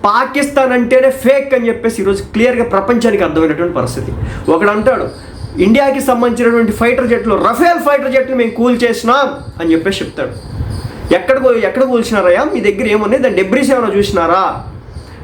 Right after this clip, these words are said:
ఇరిగి పడినటువంటి మొక్కలు ఏమైనా చూసినారంటే, "కాదు, కాదు, మేము చూడలేదు, సోషల్ మీడియాలో వీడియోలు వస్తున్నాయి, సోషల్ మీడియాలో ఫోటోలు వస్తున్నాయి, వాటిని చూసి చెప్పారని" చెప్పేసి పాకిస్తాన్కి సంబంధించినటువంటి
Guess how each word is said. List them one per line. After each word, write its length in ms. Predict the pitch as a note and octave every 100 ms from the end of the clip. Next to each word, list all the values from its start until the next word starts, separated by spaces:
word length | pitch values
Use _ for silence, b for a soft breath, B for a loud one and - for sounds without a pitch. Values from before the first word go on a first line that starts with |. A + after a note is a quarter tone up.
| B F#3+
ఇరిగి 280 | D4+ F4
పడినటువంటి 400 | D#4 D4+ D4 C4
మొక్కలు 280 | A#3 A#3+ C4
ఏమైనా 260 | C4 B3 G#3
చూసినారంటే, 500 | A3 A3+ A#3 D4 - - -
"కాదు, 160 | A#3+
కాదు, 180 | C4 C4+
మేము 180 | B3 F#3 D#3
చూడలేదు, 640 | G#3 G3+ - - F#3+ - B B B
సోషల్ 400 | - A#3+ D#4+ E4+
మీడియాలో 340 | D4+ D4 D4 C#4
వీడియోలు 380 | A3+ A#3 C4
వస్తున్నాయి, 380 | A#3 - F3 C4+
సోషల్ 240 | A#3+ B3 C4+
మీడియాలో 240 | D4+ C4+
ఫోటోలు 340 | - G#3 C#4+
వస్తున్నాయి, 440 | B3 - G3 D4 B B C#3
వాటిని 440 | F3 C#4 D#4+ C#4
చూసి 180 | D4+ C#4+
చెప్పారని" 340 | C4 C4+ B3
చెప్పేసి 280 | A#3+ C4+ C#4 - G3+
పాకిస్తాన్కి 680 | B3 D4 D#4+ - C#4+ B3+
సంబంధించినటువంటి 1000 | A#3+ A#3+ A#3 A3+ A#3 A3+ A#3+ E4 - -